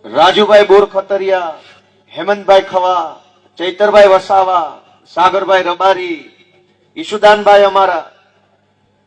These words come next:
આ એક આખી ટીમ ગુજરાતમાં ઊભી થઈ, ભવમાંથી આખી ટીમ ઊભી થયેલી છે, ધરતીમાંથી ઊભી થયેલી ટીમ છે. અમે કોઈ નેતાના ખાનદાનના છોકરાઓ નથી.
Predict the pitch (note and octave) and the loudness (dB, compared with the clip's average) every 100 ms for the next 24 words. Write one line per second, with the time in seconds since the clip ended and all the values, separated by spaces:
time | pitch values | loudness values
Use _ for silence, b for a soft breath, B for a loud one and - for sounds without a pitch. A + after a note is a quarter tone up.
0 | _ - G#3 B3 B3 A3 A3+ G3+ G3+ A3 | _ -4 2 2 2 -2 -2 -2 -2 -6
1 | G#3+ - A3+ A3 G3+ E3+ F#3+ F#3+ F#3+ F#3+ | -18 -16 -14 -14 -12 -12 -6 -2 -2 -4
2 | F#3 F#3 F3 D#3+ - F3 - A3 A3 - | -10 -8 -8 -10 -16 -18 -14 -12 -12 -12
3 | G3 D#3+ _ _ _ _ _ _ _ _ | -12 -14 _ _ _ _ _ _ _ _
4 | _ _ _ - _ _ _ - - F3 | _ _ _ -20 _ _ _ -4 2 2
5 | F#3 F3+ F3 E3+ D#3+ D3 D3 - D3 C#3 | 2 0 0 2 2 2 -4 -10 -8 -6
6 | B2+ C3 A#2 A#2 A2+ G#2+ G#2 - - _ | -6 -6 -8 -8 -8 -8 -10 -14 -20 _
7 | D3+ E3 F3 E3 D#3 D3+ C3+ C3 C#3 B2+ | -2 -2 0 0 0 0 -4 -2 -6 -6
8 | B2+ A2+ B2+ A#2 G#2 A2+ G#2 - - - | -6 -6 -8 -12 -14 -18 -20 -20 -20 -20
9 | - - - - E3+ G3+ - A3+ B3 A3+ | -20 -20 -10 -4 -2 -2 4 4 4 2
10 | A3+ A3 A3 G#3+ G#3 F#3+ G3 G3 G3 F#3+ | 0 2 0 0 -4 -4 -4 0 -2 -2
11 | F#3+ - F3 F3 F3 D#3+ C#3+ C#3+ _ | -6 -8 -16 -10 -6 -6 -8 -14 _